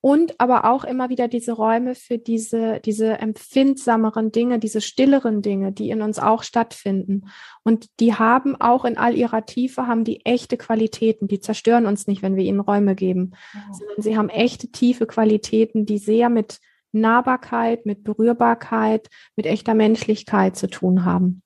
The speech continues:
Speaker 1: Dass
Speaker 2: Mhm.
Speaker 1: wir die nicht vergessen. Das ist mir einfach wichtig jetzt noch gewesen.
Speaker 2: Ja, total schön. Und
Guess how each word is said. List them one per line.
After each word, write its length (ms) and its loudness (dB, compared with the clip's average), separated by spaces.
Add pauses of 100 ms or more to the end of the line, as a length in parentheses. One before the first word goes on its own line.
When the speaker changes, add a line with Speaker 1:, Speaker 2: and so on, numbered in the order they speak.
(120)
Speaker 1:
Dass 180 0
Speaker 2:
Mhm. 20 2
Speaker 1:
wir 100 4
die 120 -4
nicht 180 -12
vergessen. 640 -2
Das 160 -4
ist 160 -8
mir 120 0
einfach 360 -2
wichtig 460 -4
jetzt 260 -6
noch 180 -6
gewesen. 520 -6 (600)
Speaker 2:
Ja, 220 4
total 480 -2
schön. 380 -6
Und 420 -8